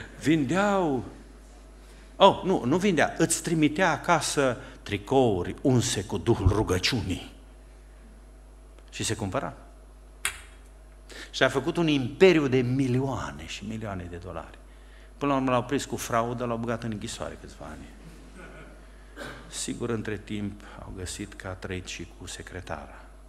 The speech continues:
Dar asta nu e așa, cade în plan secundar. Dar el a scris o carte, după ce a ieșit din închisoare, sau atunci, nu mai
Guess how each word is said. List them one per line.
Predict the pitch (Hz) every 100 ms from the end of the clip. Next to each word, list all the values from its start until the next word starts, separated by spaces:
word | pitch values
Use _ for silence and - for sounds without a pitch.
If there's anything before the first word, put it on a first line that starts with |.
| - - -
Dar | 107 95
asta | 90 - - - - -
nu | 87
e | 82
așa, | 85 - 90 - - - -
cade | - 87 85
în |
plan | 78 85 82
secundar. | - 82 82 80 85 - - - - - - - - - - - - - - - - - - - -
Dar | - 156 147 - - - -
el | - 185
a | 226
scris | 214 - 240
o | 214
carte, | 208 190 - - - - -
după | 143 127
ce | -
a |
ieșit | 123 175 180
din | 135
închisoare, | 117 170 147
sau | 104
atunci, | 85 - 131 -
nu |
mai | 117 92